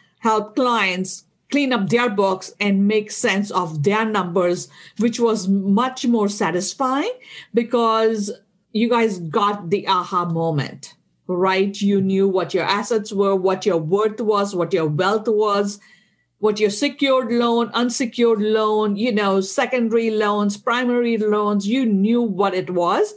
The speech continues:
When you see it in black and white, you can really tell that, yes. And once I saw that happiness in the client,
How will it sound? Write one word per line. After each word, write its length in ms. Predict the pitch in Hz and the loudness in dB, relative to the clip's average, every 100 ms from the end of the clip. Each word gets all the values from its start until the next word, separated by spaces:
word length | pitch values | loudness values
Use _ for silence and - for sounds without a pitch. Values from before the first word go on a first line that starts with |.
| - - - - | -16 -20 -20 -4
When 160 | 208 | 0
you 100 | 226 233 | 2 0
see 320 | - 294 294 | 0 0 0
it 100 | 254 | 0
in 200 | 226 190 | 0 -2
black 320 | 196 196 233 | -2 -4 -2
and 340 | 220 170 151 151 | -4 -2 -2 0
white, 540 | 147 156 320 - - _ _ _ _ _ _ | 0 0 -2 -4 -18 _ _ _ _ _ _
you 200 | 220 233 | -2 0
can 320 | 233 233 196 | 0 0 0
really 960 | 185 202 226 220 208 208 202 196 196 - - 147 | 0 0 2 2 2 2 2 0 -4 -8 -14 -6
tell 420 | 240 208 180 165 | -2 0 0 -2
that, 300 | 165 165 156 | -2 -4 -4
yes. 520 | 165 202 151 139 - - - - - | -2 0 0 -4 -10 -18 -20 -20 -12
And 180 | - 226 | -2 0
once 260 | 240 415 466 | 0 -2 0
I 120 | 453 | 0
saw 480 | - - 254 208 233 208 196 | 0 -4 -2 0 0 -2 -2
that 580 | 220 196 175 175 - - _ _ _ _ | 0 0 0 -4 -8 -20 _ _ _ _
happiness 840 | - - 254 247 262 220 196 190 | -10 -2 -2 0 -2 0 0 -2
in 200 | - 202 190 | -2 -2 -2
the 80 | |
client, 380 | 185 226 185 175 | -2 -2 -2 -4